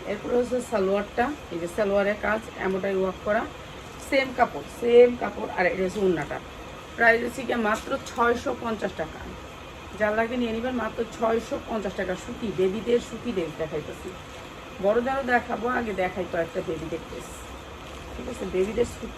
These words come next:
সুতি ড্রেস দেখাইতেছি। আগে দিলে বড় ডি দিলে দিয়ালো না, ছোট ডি দিলে একসাথে ছোট বড় মিলাই দিও না।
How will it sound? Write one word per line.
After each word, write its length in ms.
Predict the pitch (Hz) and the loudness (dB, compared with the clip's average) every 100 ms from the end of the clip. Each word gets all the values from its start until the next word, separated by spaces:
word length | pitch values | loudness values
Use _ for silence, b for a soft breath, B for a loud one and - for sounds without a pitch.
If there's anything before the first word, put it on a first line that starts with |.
| - | -12
সুতি 220 | - 233 240 | -12 -8 -4
ড্রেস 160 | 180 160 160 | -2 0 -2
দেখাইতেছি। 420 | 185 - - - - - - - - - - - - - 240 | -2 -8 -12 -12 -14 -14 -14 -14 -14 -14 -14 -14 -12 0 0
আগে 160 | 254 294 294 269 | 2 2 0 2
দিলে 160 | 277 247 | 0 2
বড় 140 | 269 285 | 0 0
ডি 60 | 262 269 | -2 -2
দিলে 140 | 269 254 | -2 0
দিয়ালো 240 | 269 269 269 262 | 0 0 0 -2
না, 60 | 226 | -2
ছোট 120 | - 240 240 | -4 -4 -4
ডি 60 | 214 | 0
দিলে 120 | 180 | 2
একসাথে 340 | 180 202 - - - | 2 0 -6 -6 -6
ছোট 120 | 240 233 | -4 -2
বড় 120 | 247 247 | -4 -4
মিলাই 220 | 240 226 202 | -2 -2 0
দিও 140 | 156 | -2
না। 60 | 147 | -4